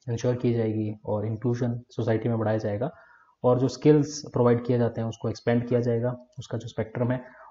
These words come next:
और पब्लिक प्राइवेट पार्टनरशिप जो है उसको इनेबल किया जा रहा है संकल्प के through। So this is a program launched by the Government of India in the sector of skill development। Now let us come to the next question, question number twenty-two। Strive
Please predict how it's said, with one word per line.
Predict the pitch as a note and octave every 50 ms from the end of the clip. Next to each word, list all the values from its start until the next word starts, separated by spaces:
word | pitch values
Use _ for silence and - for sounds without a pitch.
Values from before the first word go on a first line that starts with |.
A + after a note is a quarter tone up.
| - - -
और | B2 B2 B2 -
पब्लिक | C3+ B2+ C#3+ D3 D3
प्राइवेट | - C3 A#2+ A#2+ B2 B2 - -
पार्टनरशिप | A2+ A2 - A#2 A#2 - C#3+ A#2+
जो | - B2+ A2
है | A2 A2 A2
उसको | G#2+ - - E3+ E3 - - -
इनेबल | A#2+ A2+ A2+ A2 A#2 A2+
किया | - A#2+ G#2+
जा | G#2 G#2+ G2+
रहा | B2+
है | D3 D#3
संकल्प | - - - A#2+ G#2+ G#2 - A2+ A2 G#2+ - - - - -
के | C3
through। | C3 - - A2 G#2+
So | G#2 - - A#2+ A2 B2
this | A#2 - C#3
is | C3 B2+ - - - -
a | A2+ - A#2
program | A2 G#2+ - A#2 A#2 A2+ A2 G#2+ - - - - - - _ - -
launched | A#2 A2+ - - A#2
by | A2+ A2
the | G#2+ A#2
Government | A2 G#2+ A2 G#2+ G2+
of | G#2+ A2 A2
India | G#2+ A#2 A2+
in | G#2+ G#2+
the | G#2 - A2
sector | G2+ - A2+ A2 C#3+
of | E3 E3 - -
skill | - - - - C#3 C#3 C#3+ D3+ - - _ - A2
development। | A2 G#2 G#2 G2 - - G#2+ F#2+ F#2 - - - _ _ _ - - - _ _ _ _ - A#2+
Now | A2+ A2+
let | A#2 A#2
us | D3 C#3 - -
come | C#3 B2 A#2+ - C3
to | C3 C3 B2+ B2+ - - _ - B2
the | A#2
next | A#2+ A#2+ - -
question, | B2 - - B2+ B2+ A#2+
question | A2+ - - A2+
number | A2+ A2 -
twenty-two। | A2+ A2 - B2 B2 - C3
Strive | - - _ - - D3 C3 C3+ C#3+ C3+ A#2 A2